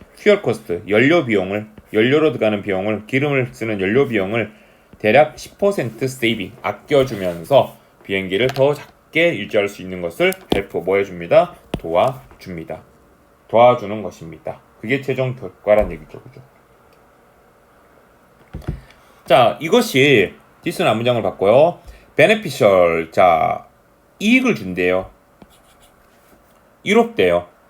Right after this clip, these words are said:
됐지? 그 다음에 이거는 not just, 자, 그치? Not A, but B 하면 원래 A 플러스, 자, A가 아니라 B다인데 이거는 그냥 not only but also하고 비슷해요. 그러니까 A뿐만 아니라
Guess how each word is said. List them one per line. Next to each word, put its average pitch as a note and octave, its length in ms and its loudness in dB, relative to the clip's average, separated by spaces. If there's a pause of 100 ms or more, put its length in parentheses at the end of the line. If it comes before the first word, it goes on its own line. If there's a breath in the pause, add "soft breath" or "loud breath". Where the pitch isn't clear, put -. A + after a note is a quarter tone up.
(260)
됐지? B3 420 -2
그 - 60 -8
다음에 C#3 200 0
이거는 B2 280 0
not A2+ 240 2
just, A#2 720 2
자, G2 380 6
그치? E3+ 340 -4 (380 soft breath)
Not D3+ 240 4 (340)
A, F#3+ 460 0 (180)
but B2+ 280 2
B D#3 140 -2
하면 E3 140 2
원래 B2 220 2
A B2 260 -2
플러스, D3 480 -4 (640 loud breath)
자, G2+ 400 4
A가 D#3+ 240 4
아니라 B2+ 180 0
B다인데 B2+ 520 2
이거는 C#3+ 220 -2
그냥 G#2+ 240 -2
not F#2+ 160 0
only F#3 280 -2
but A2 140 0
also하고 A2 300 -2
비슷해요. F2 300 -6
그러니까 D2+ 320 -6
A뿐만 C#3 480 -2
아니라 G#2 500 2